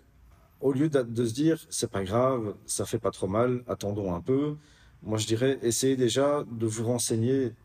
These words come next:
d'entrée de jeu pour savoir, ça, ne fût-ce que, qu'est-ce qu'il faudrait que je fasse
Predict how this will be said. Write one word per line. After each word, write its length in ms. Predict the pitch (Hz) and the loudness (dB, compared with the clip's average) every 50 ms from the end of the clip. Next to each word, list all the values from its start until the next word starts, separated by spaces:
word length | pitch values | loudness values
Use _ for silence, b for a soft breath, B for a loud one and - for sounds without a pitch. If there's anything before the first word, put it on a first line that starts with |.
| _ - | _ -6
d'entrée 360 | 110 110 123 127 - - 123 | -2 -2 -2 0 -2 -2 -4
de 40 | 107 | -2
jeu 220 | 95 117 135 139 | 0 0 0 0
pour 160 | 117 - - | -2 -6 -4
savoir, 420 | - 110 107 117 127 135 139 - b b b b b b b b | -2 0 2 2 2 0 -2 -6 b b b b b b b b
ça, 200 | - - - 147 147 | -4 -2 -2 -2 -2
ne 240 | 147 147 147 147 147 | -2 -4 -2 -2 -2
fût-ce 240 | 143 - 196 170 - | -2 0 -2 0 2
que, 180 | - 143 - - - _ | 0 0 0 -2 -8 _
qu'est-ce 180 | - - 160 - | -2 -2 -2 0
qu'il 120 | - 165 | -2 -4
faudrait 240 | 160 - 147 123 123 | -2 -2 -2 -4 -2
que 60 | 120 | -2
je 100 | 110 120 | -2 -2
fasse 420 | 117 - 156 156 151 - - - | -2 -2 -4 -4 -4 -4 -6 -8